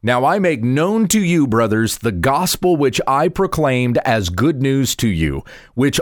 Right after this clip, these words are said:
also you received, in which also you stand, by which also you are saved, if you hold fast the word which I proclaimed to you as good news,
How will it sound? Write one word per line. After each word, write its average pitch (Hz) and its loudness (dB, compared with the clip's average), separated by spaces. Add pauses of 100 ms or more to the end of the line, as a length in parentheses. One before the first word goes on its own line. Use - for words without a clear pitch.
also 180 2
you 143 2
received, 117 0 (140)
in 190 2
which 143 0
also 110 0
you 120 0
stand, 151 -2 (560)
by 113 0
which 156 0
also 156 2
you 175 0
are 185 2
saved, 196 0 (380)
if 156 0
you 170 2
hold 151 0
fast 147 -2
the 156 0
word 135 2 (240)
which 156 2
I 185 2
proclaimed 196 0
to 165 2
you 113 2
as 135 0
good 143 0
news, 160 0